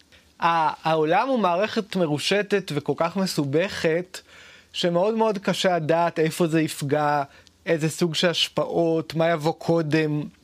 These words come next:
אה, בכל מקרה יהיו המון המון פליטים, שגם אם למשל מדינה כמו גרמניה או נורווגיה יהיו בה תנאים יחסית, אה, נסבלים,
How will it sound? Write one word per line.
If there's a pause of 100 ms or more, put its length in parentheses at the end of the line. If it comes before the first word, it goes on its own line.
(420)
אה,
בכל
מקרה
יהיו
המון
המון
פליטים, (280)
שגם
אם
למשל
מדינה
כמו
גרמניה
או
נורווגיה (260)
יהיו
בה
תנאים
יחסית,
אה,
נסבלים,